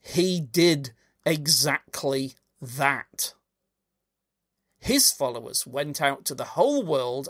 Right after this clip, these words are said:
and said, "We know why the world makes sense,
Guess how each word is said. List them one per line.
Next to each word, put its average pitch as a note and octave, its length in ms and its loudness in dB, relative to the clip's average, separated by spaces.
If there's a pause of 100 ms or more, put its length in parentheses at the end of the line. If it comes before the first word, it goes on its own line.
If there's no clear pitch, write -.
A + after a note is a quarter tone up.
and D3+ 200 -2
said, E3+ 720 2 (600)
"We G3+ 480 0
know F3 840 2 (200)
why D3 880 0
the D3 140 -4
world C3+ 720 0
makes C3 400 -2
sense, - 680 2